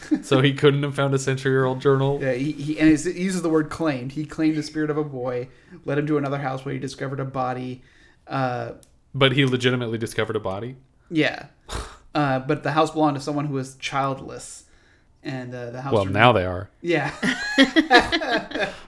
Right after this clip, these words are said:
Speaker 1: I was like, I was like, "What is happening with all this?" I was asking you, like, "Did you done any research yet on this movie?"
Speaker 2: <laughs>
Speaker 1: Because it's crazy.
Speaker 2: Yeah, that is pretty bonkers. George C. Scott, obviously, uh,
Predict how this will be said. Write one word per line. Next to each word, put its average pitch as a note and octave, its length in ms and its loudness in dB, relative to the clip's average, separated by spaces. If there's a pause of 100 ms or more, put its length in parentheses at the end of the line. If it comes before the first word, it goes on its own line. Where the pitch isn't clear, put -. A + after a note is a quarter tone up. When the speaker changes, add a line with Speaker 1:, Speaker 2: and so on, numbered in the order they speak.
(1120)
Speaker 1:
I F3+ 180 2
was E3+ 120 4
like, E3+ 220 2
I - 380 -20
was E3+ 100 -8
like, E3 140 2
"What C#3+ 720 -2
is D#3 160 0
happening D3+ 580 -4
with C3 140 -6
all B2+ 180 -8
this?" B2+ 240 -8 (120)
I D#3+ 80 4
was D#3+ 120 2
asking F3 280 4
you, D#3 80 0
like, C#3+ 140 -2
"Did D3+ 100 -8
you G3 80 -2
done D#4+ 200 0
any D#4+ 200 -4
research C4 400 -4
yet A#3 160 -6
on - 100 -8
this D#3 180 -6
movie?" F3+ 380 -6 (200)
Speaker 2:
<laughs> F#3+ 200 4
Speaker 1:
Because E3 640 2 (220)
it's E3+ 340 -4
crazy. C#3+ 540 -4
Speaker 2:
Yeah, A#2+ 300 4 (600)
that A2 140 2
is G#2 100 0
pretty G#2 200 -2
bonkers. F#2+ 600 -8 (500)
George D3+ 240 0
C. D3 120 -2
Scott, C3+ 220 0
obviously, A#2+ 520 0
uh, A2 160 -6